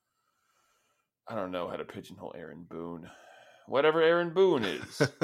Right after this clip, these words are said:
Speaker 1: Or
Speaker 2: Others
Speaker 1: Gabe
Speaker 2: call for a bunt when you're down by one in the bottom of the ninth
Speaker 1: Some are
Speaker 2: against
Speaker 1: very
Speaker 2: Aroldis
Speaker 1: handsome,
Speaker 2: Chapman.
Speaker 1: like Gabe Kapler. Uh, and
Speaker 2: There you
Speaker 1: then
Speaker 2: go.
Speaker 1: <laughs> now we'll get to the bunting. Yes. <laughs> Sorry, I had to get that in too.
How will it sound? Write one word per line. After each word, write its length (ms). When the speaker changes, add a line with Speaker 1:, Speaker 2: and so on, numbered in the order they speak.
Speaker 1:
Or 100
Speaker 2:
Others 220
Speaker 1:
Gabe 80
Speaker 2:
call 140
for 160
a 60
bunt 300
when 80
you're 80
down 240
by 160
one 300
in 80
the 60
bottom 280
of 60
the 80
ninth 360
Speaker 1:
Some 300
are 40
Speaker 2:
against 60
Speaker 1:
very 260
Speaker 2:
Aroldis 80
Speaker 1:
handsome, 320
Speaker 2:
Chapman. 80
Speaker 1:
like 180
Gabe 280
Kapler. 480
Uh, 340
and 120
Speaker 2:
There 100
you 60
Speaker 1:
then 160
Speaker 2:
go. 40
Speaker 1:
<laughs> 60
now 300
we'll 80
get 160
to 60
the 100
bunting. 460
Yes. 460
<laughs> 240
Sorry, 460
I 100
had 100
to 60
get 160
that 220
in 140
too. 260